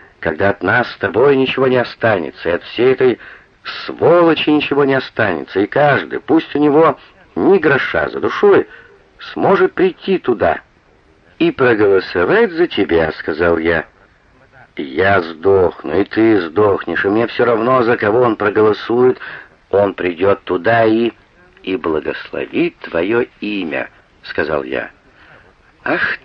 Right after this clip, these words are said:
ты!» Он смял мой лацкан в большом кулаке и сильно тряхнул меня. «Чего лыбишься? Перестань!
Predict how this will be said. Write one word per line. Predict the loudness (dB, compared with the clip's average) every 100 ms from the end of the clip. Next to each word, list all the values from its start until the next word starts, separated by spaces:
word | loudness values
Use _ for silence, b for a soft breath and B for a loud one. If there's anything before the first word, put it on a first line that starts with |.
| -16
ты!» | -8 -2 -2 -2 B B _ _
Он | -4 -4
смял | -6 -6 -2 -2
мой | -2 -4
лацкан | -2 -2 -2 -6 -8 -8 -8 B -8
в | -6
большом | -2 -2 -2 -2 -4 -4
кулаке | -10 -12 -12 -4 -2 -2 -6 b b -8
и | -6
сильно | -6 -4 -2 -2
тряхнул | -2 -4 -2 -2
меня. | 0 -2 -4 -6 b b b -12
«Чего | -6 -2 2 2
лыбишься? | 4 4 4 2 -2 -4 -6
Перестань! | -2 -2 -2 0 0 0